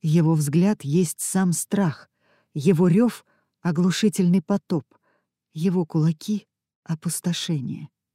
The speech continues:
Хубаал открывает глаза, в которых сплетается золото и багрянец, и видит нас. Я не успеваю отвести взгляд. На едином вдохе во мне зарождается и расцветает экзистенциальный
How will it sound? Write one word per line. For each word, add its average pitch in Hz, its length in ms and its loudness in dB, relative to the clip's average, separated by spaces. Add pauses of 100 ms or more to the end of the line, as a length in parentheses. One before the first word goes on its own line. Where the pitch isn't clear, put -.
(960)
Хубаал 165 460 0
открывает 160 560 -2
глаза, 151 400 -4
в - 80 -16
которых 143 420 -6
сплетается 151 760 -4
золото 151 460 -2
и 143 80 0
багрянец, 131 760 -6 (560)
и 160 120 -2
видит 156 340 -2
нас. 117 400 -10 (1400)
Я 175 240 4
не 175 120 4
успеваю 160 580 -2
отвести 143 400 -6
взгляд. 120 500 -8 (600)
На 190 220 4
едином 180 420 4
вдохе 160 460 0
во 151 120 -2
мне 170 240 2
зарождается 165 800 0
и 160 80 2
расцветает 165 680 0 (260)
экзистенциальный 180 1040 0